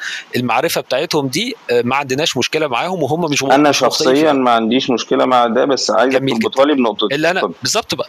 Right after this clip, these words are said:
Speaker 1: حلو، يبقى ده مبدئيًا الناس دول مش مخطئين، خلاص. في ناس تانيين أيًا كانوا هم مين، خدوا القصة دي إن هي قصة رمزية. أنا كنت بقول للجاك إن بغض النظر إن الناس دي خدوا القصة إن هي رمزية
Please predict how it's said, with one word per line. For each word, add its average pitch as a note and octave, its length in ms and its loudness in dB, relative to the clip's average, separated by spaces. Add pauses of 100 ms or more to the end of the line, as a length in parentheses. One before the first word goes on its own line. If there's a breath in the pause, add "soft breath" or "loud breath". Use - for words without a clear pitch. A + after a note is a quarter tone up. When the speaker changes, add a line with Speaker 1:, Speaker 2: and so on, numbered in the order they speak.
Speaker 1:
حلو، C#3 240 0
يبقى C3+ 220 -2
ده F3+ 100 2
مبدئيًا F3 320 -2
الناس E3+ 240 -2
دول D#3 180 -2
مش B2+ 180 0
مخطئين، G2+ 440 -4
خلاص. - 420 -4 (280 loud breath)
في B3+ 180 -4
ناس C4+ 220 2
تانيين F#3 480 -2 (880)
أيًا D#3+ 180 0
كانوا D#3+ 280 -2
هم C#3 240 -2
مين، F#3+ 240 -4 (500 loud breath)
خدوا A3 320 0
القصة F#3+ 360 -2
دي E3 100 -2
إن G3 100 0
هي E3 160 2
قصة F3 300 -2
رمزية. A2+ 420 -2 (1000)
أنا D3 120 0
كنت C4 280 -2
بقول F#3 260 0
للجاك B2 500 -4 (640 loud breath)
إن E3 220 0
بغض G3+ 360 0
النظر C#3 420 -2 (220)
إن D3+ 160 -4
الناس F3+ 300 0
دي G3 140 -2
خدوا G3 240 -2
القصة - 340 -2
إن A2+ 80 -2
هي D3+ 160 0
رمزية A2 460 -2